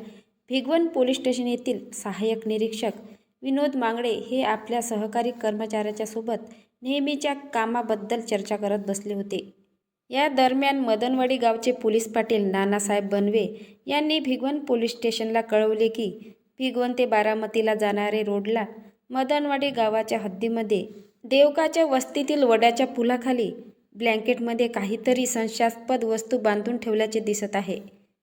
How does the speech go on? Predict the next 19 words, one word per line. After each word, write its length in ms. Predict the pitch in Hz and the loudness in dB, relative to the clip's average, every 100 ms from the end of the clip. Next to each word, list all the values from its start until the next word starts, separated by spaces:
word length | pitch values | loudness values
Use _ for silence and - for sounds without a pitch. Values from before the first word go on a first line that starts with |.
| _ | _
आणि 260 | 247 277 320 | -4 0 0
त्या 200 | 320 285 | 4 4
ठिकाणी 460 | 277 269 277 269 277 | 4 2 4 4 4
दुर्गंधी 520 | 226 247 240 254 262 | 4 4 4 2 2
पसरलेली 680 | 262 226 226 220 226 226 | 2 0 0 2 4 4
आहे. 300 | 220 190 196 202 - - - | 4 4 0 -4 -10 -14 -6
ही 100 | 233 | -4
माहिती 400 | 226 214 226 233 | -2 -2 -2 -2
समजताच 640 | 226 220 226 - 226 196 - _ _ _ _ _ | -4 -4 -4 -2 -2 -4 -16 _ _ _ _ _
त्या 120 | 294 | -2
ठिकाणी 420 | 302 311 302 320 320 | 0 0 4 6 6
उपस्थित 580 | 285 269 269 269 294 - | 4 4 2 4 0 0
असलेले 420 | 247 262 269 269 | 0 4 6 6
पोलीस 440 | 277 247 247 254 254 | 4 2 2 2 0
निरीक्षक 400 | 240 233 - 226 - - - | 0 0 0 -2 -4 -18 -8
अंमलदार 460 | 220 214 226 226 226 | -6 0 2 4 4
यांनी 300 | 220 220 233 | 2 0 -4
ही 180 | 220 233 | -4 -4
माहिती 760 | 226 220 233 254 208 - - | -2 -4 -2 -2 -2 -8 -20